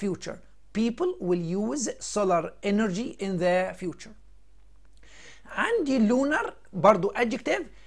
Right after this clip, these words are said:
هنا عندك ال-، السنة القمرية اللي بنقول عليها السنة القمرية. The lunar year is different from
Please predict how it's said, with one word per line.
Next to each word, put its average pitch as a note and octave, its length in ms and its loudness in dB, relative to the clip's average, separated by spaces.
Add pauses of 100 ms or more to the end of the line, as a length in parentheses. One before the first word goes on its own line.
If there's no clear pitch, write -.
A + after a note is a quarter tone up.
(160)
هنا D4+ 180 0
عندك D4 420 -2
ال-، G3 320 -4
السنة G3 480 -2
القمرية F#3 580 0
اللي E3 100 0
بنقول G3 140 -2
عليها G3+ 100 2
السنة A3 240 0
القمرية. F3+ 520 -2 (380)
The F3+ 180 4
lunar G#3 500 4
year C4+ 500 2 (140)
is F3 80 0
different G#3 420 0
from G#3 500 0